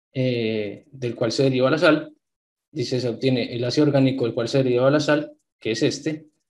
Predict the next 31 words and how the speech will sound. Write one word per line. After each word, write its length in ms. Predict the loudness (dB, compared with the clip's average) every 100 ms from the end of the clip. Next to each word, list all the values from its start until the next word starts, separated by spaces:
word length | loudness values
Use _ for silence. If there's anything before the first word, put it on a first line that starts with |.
| -4
más 340 | 2 2 0
N 220 | -4 -2
A 40 | -2
C 200 | 0 0
L. 260 | 0 -8 -8
Y 120 | -4
eso 180 | 0 2
es 40 |
lo 160 | 2 2
que 120 | 2
dibujamos 440 | 0 0 -4 -6 -8
acá. 300 | -8 -10 -10 _ _ _ _ _ _ _ _ _
Ahora, 400 | -2 0 -2 -6 -20 -20 -4
de 100 | 0
acuerdo 300 | 2 4 4
con 100 | 2
esta 160 | 0
información, 560 | 0 2 2 2 2 0
los 140 | -2
productos 360 | -4 -4 -2 0
de 100 | 2
reacción 760 | 2 0 -4 -8 -2 0 2
de 80 | 0
H 240 | -2 -4 -2
C 120 | 0
L 200 | 2 0
con 140 | -4
acetato 400 | -6 -8 -8 -2
de 80 | -2
sodio 420 | 2 2 2 -2 -8 _ _ _ _
son, 520 | -4 0 0 -2 -14